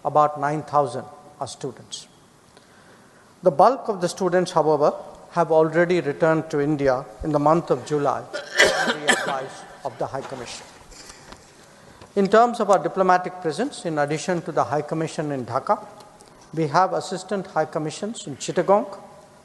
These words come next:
Rajshahi, Khulna and Sylhet. It is our expectation that the host government will provide the required security protection for these establishments. We look forward to their normal functioning once the situation stabilizes.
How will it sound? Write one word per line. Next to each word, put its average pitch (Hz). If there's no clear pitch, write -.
Rajshahi, 156
Khulna 160
and 135
Sylhet. 127
It 180
is 202
our 175
expectation 190
that 156
the 156
host 180
government 160
will 165
provide 160
the 156
required 156
security 170
protection 196
for 170
these 147
establishments. -
We 170
look 202
forward 185
to 170
their 147
normal 156
functioning 185
once 151
the 160
situation 151
stabilizes. 120